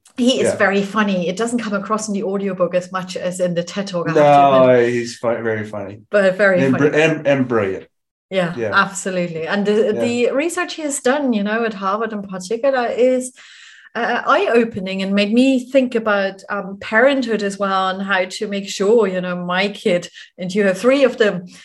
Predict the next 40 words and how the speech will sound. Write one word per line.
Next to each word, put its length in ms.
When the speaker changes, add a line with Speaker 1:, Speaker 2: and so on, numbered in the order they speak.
Speaker 1:
is 260
growing 320
Speaker 2:
Yeah. 80
Speaker 1:
up 120
with 160
an 140
inner 500
happiness. 960
And 460
we, 280
Speaker 2:
What 100
a 60
Speaker 1:
we 120
offer 200
Speaker 2:
gift. 120
Speaker 1:
that 160
to 100
him. 240
Speaker 2:
What 220
a 20
Speaker 1:
What 160
a 40
Speaker 2:
gift. 380
Speaker 1:
Yeah. 360
But 100
Speaker 2:
And 120
that's 140
Speaker 1:
it's 60
Speaker 2:
the 120
other 120
thing 300
that 260
I 220
see 280
participants 640
in 100
my 200
programs 520
get 240
is, 420